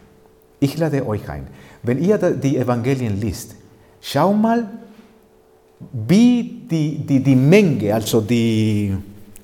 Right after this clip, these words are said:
äh, äh, wie man sagt auf Deutsch, die Multitud, die, wenn viele Leute da ist, wie reagieren diese Leute? Und diese Leute vermeidet, dass die Menschen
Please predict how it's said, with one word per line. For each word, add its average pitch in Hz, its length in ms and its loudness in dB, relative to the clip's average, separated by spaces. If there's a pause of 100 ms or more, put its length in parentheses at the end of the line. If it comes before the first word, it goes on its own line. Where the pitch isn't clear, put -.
(560)
äh, 107 40 -10
äh, 90 200 -6 (680)
wie 117 100 -4
man 135 140 -2
sagt 131 240 -4
auf - 120 -6
Deutsch, 127 300 -6
die 117 80 -2
Multitud, 117 680 -2
die, 101 400 -4 (1120)
wenn 131 180 2
viele 254 320 6
Leute 214 340 0
da 147 120 0
ist, 123 500 -8 (1400)
wie 208 180 6
reagieren 160 640 0
diese 143 260 -8
Leute? 117 520 -6
Und 117 240 -6
diese 147 320 -6
Leute 156 680 -6 (840)
vermeidet, 117 840 -6 (580)
dass 101 280 -10
die 104 120 -10
Menschen 151 720 -6